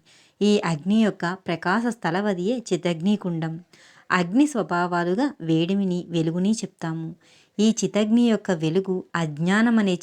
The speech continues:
చీకటిని పోగొడుతుంది, తద్వారా జ్ఞానం కలుగుతుంది. ప్రతి విద్యార్థి ఈ మంత్రాన్ని ఇరవై ఏడు సార్లు జపించినట్లయితే జ్ఞానం లభిస్తుంది. జ్ఞాపక శక్తి తక్కువగా ఉన్న విద్యార్థులు తొంభై రోజుల పాటు రోజుకి ఇరవై ఒక్క సార్లు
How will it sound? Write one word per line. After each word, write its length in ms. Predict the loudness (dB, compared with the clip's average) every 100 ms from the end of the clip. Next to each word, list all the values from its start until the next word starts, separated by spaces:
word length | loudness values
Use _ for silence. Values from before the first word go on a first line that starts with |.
| -2
చీకటిని 340 | -2 -2 -4
పోగొడుతుంది, 720 | -2 -2 0 -4 -4 -8 -8 -10 -14 -20 -20 _ -4
తద్వారా 540 | -4 -2 -2 0 -2 -6
జ్ఞానం 440 | -4 -2 2 4 4
కలుగుతుంది. 680 | 2 0 -2 -6 -6 -8 -12 _ _ _ _ 0
ప్రతి 340 | 0 4 4
విద్యార్థి 640 | 4 0 -2 -4 -4 -8 -6
ఈ 160 | -2 0
మంత్రాన్ని 600 | 0 -2 -2 -2 0 -4 -4
ఇరవై 300 | -4 -2 2
ఏడు 280 | 2 2 0
సార్లు 320 | -2 0 0
జపించినట్లయితే 1040 | 2 0 -2 -6 -6 -8 -4 -4 -2 -4 -4
జ్ఞానం 500 | -6 -2 2 2 2
లభిస్తుంది. 600 | 2 0 -4 -8 -8 -6
జ్ఞాపక 420 | -2 -2 -2 -4
శక్తి 440 | -2 -4 -4 -8 -8 -6
తక్కువగా 460 | -8 0 2 2 2
ఉన్న 180 | 0
విద్యార్థులు 760 | 0 -4 -4 -4 -2 -2 -4 -6 -4
తొంభై 380 | -2 2 2 4
రోజుల 340 | 2 2 0
పాటు 400 | 0 -2 -2 -8 -6
రోజుకి 600 | 0 2 2 0 -4 0
ఇరవై 300 | 2 2 2
ఒక్క 180 | 0 -4
సార్లు 360 | -2 0 0